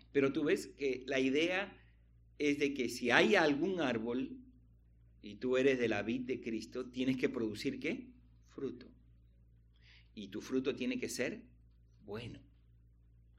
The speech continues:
Entonces, por eso es el contraste. La gente que practica el pecado y que está en tinieblas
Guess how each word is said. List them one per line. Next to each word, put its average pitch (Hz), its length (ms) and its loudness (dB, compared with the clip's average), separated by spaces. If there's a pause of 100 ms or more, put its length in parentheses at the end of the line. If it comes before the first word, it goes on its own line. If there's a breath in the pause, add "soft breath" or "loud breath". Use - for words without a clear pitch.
(440 soft breath)
Entonces, - 320 -8
por - 180 -6
eso 226 200 -4
es - 160 -8
el 123 120 -2
contraste. - 640 -10 (880)
La 92 140 -10
gente 147 460 -6
que 123 120 -6
practica 110 640 -14
el 123 100 -8
pecado 120 460 -6
y 107 60 -8
que 104 120 -10
está - 160 -10
en 117 160 -8
tinieblas 156 800 -10